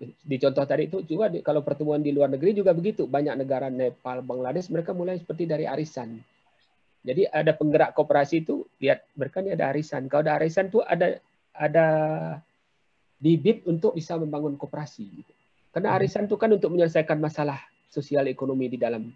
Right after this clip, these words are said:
Speaker 1: sebuah komunitas. Gitu.
Speaker 2: Betul.
Speaker 1: Nah, gitu. Ada, kalau ada tradisi arisan, mereka bilang koperasi bisa hidup. Nah, itu kalau di level bawah. Kalau level ke atas, biasa Pak Suroto yang bisa jawab. <laughs> Saya nggak bisa jawab.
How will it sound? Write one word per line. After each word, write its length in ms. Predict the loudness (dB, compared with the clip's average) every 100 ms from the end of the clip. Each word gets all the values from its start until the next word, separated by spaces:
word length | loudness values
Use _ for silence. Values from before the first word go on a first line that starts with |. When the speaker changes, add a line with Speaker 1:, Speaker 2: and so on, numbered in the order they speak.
| _ _ _ _
Speaker 1:
sebuah 320 | -6 -2 -2
komunitas. 560 | -2 0 0 0 -10 -12 -18
Gitu. 240 | -18 _ _ _ _
Speaker 2:
Betul. 320 | _ _ -20 _ _ _ _ _ -8
Speaker 1:
Nah, 60 | -6
gitu. 160 | -4 2
Ada, 160 | 2
kalau 160 | 4 4
ada 160 | 4
tradisi 400 | 4 2 2 0
arisan, 560 | 0 0 0 -2 -2 -4
mereka 240 | -4 -2
bilang 240 | -2 -4 -4
koperasi 400 | -2 -2 -2 -4
bisa 160 | -4
hidup. 240 | -6 -6 -10 _ _ _ _ _ _ _ _ _ _ -2
Nah, 40 | 0
itu 160 | 0
kalau 240 | 2 2 2
di 400 | 2 -2 -4 -8 _ _ _ -2
level 300 | -2 0 -2 -2
bawah. 280 | -6 -8 -12 _
Kalau 240 | -8 -6 -4
level 260 | -2 -2 -2
ke 80 | -4
atas, 480 | -6 -8 -10 -18 _ _ _ _ _ _ _ _ _ _ -16
biasa 280 | -10 -6 -4
Pak 140 | -4
Suroto 360 | -2 -2 -2 -4
yang 80 | -4
bisa 160 | -10
jawab. 320 | -8 -8 -8 _ _ -16 -16 _ -16
<laughs> 500 | -14 -18 _ _ -14
Saya 240 | -10 -8
nggak 160 | -8 -10
bisa 120 | -8
jawab. 320 | -6 -6 -8